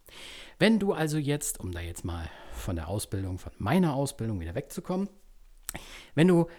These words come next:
deinen Klienten vor dir hast und der mit dir eine Fragestellung bearbeiten möchte, dann könnte sich bei dir die Frage stellen, wer könnte noch eine Rolle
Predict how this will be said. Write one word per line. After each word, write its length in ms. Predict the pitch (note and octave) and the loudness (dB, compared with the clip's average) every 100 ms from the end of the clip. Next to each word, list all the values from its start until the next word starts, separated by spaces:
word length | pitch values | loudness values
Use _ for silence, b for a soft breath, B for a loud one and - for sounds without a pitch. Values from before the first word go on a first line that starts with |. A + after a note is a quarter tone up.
| B | B
deinen 240 | C3 C#3+ | 4 4
Klienten 720 | - A#2 A#2 B2 B2+ F#2 D#2+ - | 4 4 6 4 4 -2 -2 -8
vor 200 | - A2+ | -6 -2
dir 140 | G2 D#2+ | 0 -2
hast 320 | E2+ - - | -4 -8 -6
und 260 | - G#2 A2 | -4 -2 0
der 100 | A#2+ | 0
mit 200 | A#2 A#2 | 0 0
dir 240 | A2 G#2+ | 0 -2
eine 220 | A2 G#2 | -4 -4
Fragestellung 800 | G2 - G#2 A#2 - G#2 F2+ E2+ - | -4 -6 -4 -4 -2 -2 -2 -4 -8
bearbeiten 500 | - G2+ F2 E2+ F2 | -10 -8 -8 -8 -10
möchte, 360 | F2 - - - - B B B B B | -10 -12 -16 -20 -20 B B B B B
dann 400 | G2+ G2+ G#2 G#2 - - | -4 -2 -2 -4 -10 -4
könnte 280 | - F3+ F#3+ | 0 2 2
sich 260 | E3 - | -2 -2
bei 140 | G#2 F#2+ | -4 -4
dir 340 | G2+ C3 G#3 | -2 0 0
die 100 | G3+ | 0
Frage 400 | - - D#3+ D#3 | -2 -2 0 0
stellen, 460 | C#3+ C#3 C3 C3+ B2+ - - - - - - - - | -2 -2 0 0 -4 -10 -18 -18 -20 -20 -20 -18 -6
wer 220 | F#2+ D3 | -2 -2
könnte 320 | - E3+ D#3+ | 0 -2 0
noch 160 | D3 D#3+ | 0 0
eine 180 | D3 C3+ | 0 0
Rolle 400 | G#2 A2+ G2+ | 0 0 0